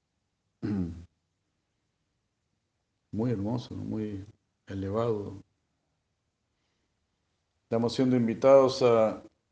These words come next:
a la misma vida que tiene el señor Brahma, que tienen los grandes devas. <clears throat> El mismo mantra,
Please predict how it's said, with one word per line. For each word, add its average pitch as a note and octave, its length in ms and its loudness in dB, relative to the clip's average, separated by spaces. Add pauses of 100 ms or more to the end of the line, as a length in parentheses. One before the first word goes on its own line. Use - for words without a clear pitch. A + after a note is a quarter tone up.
(540)
a G2 120 -4
la G#2 140 0
misma B2 400 0
vida B2+ 300 0
que A2+ 100 -4
tiene A#2+ 220 -4
el A#2 60 -8
señor A2+ 400 -6
Brahma, C#2 560 -6 (2000)
que G2 60 -10
tienen A#2 280 -2
los G#2+ 120 -2
grandes G#2+ 440 -4
devas. G#2+ 680 -6 (1800)
<clears throat> - 20 2 (1800)
El F#2+ 160 -2
mismo C3+ 380 2
mantra, A#2 460 -4